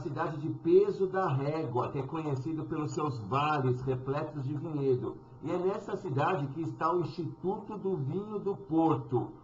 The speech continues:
Olha que maravilha! Eu acho que nós vamos voltar verdadeiros enólogos dessa viagem, não é? <laughs> No décimo segundo dia, nós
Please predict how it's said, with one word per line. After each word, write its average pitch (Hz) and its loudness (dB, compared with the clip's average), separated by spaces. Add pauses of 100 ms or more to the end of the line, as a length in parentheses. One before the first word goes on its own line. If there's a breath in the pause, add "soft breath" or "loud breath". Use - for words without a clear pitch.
(140)
Olha 190 2
que 190 0
maravilha! 120 0 (340)
Eu 123 4
acho - 4
que 160 -8
nós 160 -2
vamos 160 -2
voltar 156 2
verdadeiros 156 0 (160)
enólogos 147 2
dessa 131 2
viagem, 113 4
não 117 0
é? 143 4
<laughs> - -6 (880)
No 139 2
décimo 185 0
segundo 147 0
dia, 139 0
nós 151 0